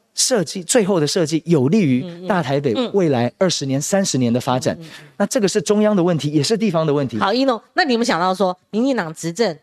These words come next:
Speaker 2: 两次了嘛，哈，呃，两千年阿扁那个就算，那算了哈，那已经久远了。那蔡，蔡英文执政已经第二任了，
Speaker 1: 嗯。
Speaker 2: 那先前那么多，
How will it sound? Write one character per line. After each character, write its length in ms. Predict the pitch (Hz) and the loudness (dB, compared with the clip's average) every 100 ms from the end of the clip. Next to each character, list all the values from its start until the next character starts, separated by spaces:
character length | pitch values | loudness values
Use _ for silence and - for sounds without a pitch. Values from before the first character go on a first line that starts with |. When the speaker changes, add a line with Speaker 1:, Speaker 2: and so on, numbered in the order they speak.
| _ | _
Speaker 2:
两 200 | 160 147 | -6 -6
次 220 | - 233 | -8 -8
了 80 | 165 | -10
嘛， 100 | 147 - | -12 -6
哈， 220 | 175 147 - - | -4 -4 -8 -8
呃， 240 | - 196 175 | 0 0 2
两 180 | 170 | 0
千 140 | 175 220 | 0 -2
年 100 | 180 | -2
阿 80 | 196 | -2
扁 200 | 165 156 | -4 -8
那 80 | |
个 80 | 165 | -8
就 120 | 160 165 | -6 -6
算， 220 | 165 147 | -8 -6
那 140 | 180 - _ | -8 -10 _
算 300 | - 185 139 | -8 -6 -6
了 100 | 127 | -4
哈， 140 | 151 | -2
那 160 | 160 190 | 0 -2
已 80 | 143 | -2
经 180 | 170 | -4
久 160 | 170 131 | -2 -2
远 160 | 135 113 | -4 -8
了。 100 | 117 - - - - | -16 -20 -20 -12 -2
那 240 | 381 - _ _ _ | -2 -2 _ _ _
蔡， 260 | - 349 214 | -2 -2 -2
蔡 200 | - 370 | -2 0
英 80 | 311 | 0
文 100 | 220 | -2
执 140 | 220 | -2
政 160 | 277 233 | -2 -2
已 80 | 170 | -4
经 160 | 226 | -6
第 160 | 302 247 | -2 0
二 80 | 233 | 2
任 200 | 208 156 | 0 -4
了， 80 | |
Speaker 1:
嗯。 60 | - - _ - | -10 -16 _ -4
Speaker 2:
那 120 | 415 | -2
先 240 | 403 403 | 0 0
前 320 | 330 214 208 196 - | 0 -2 -2 -10 -8
那 160 | 403 | -2
么 120 | 311 | -2
多， 300 | 262 277 277 | 0 0 0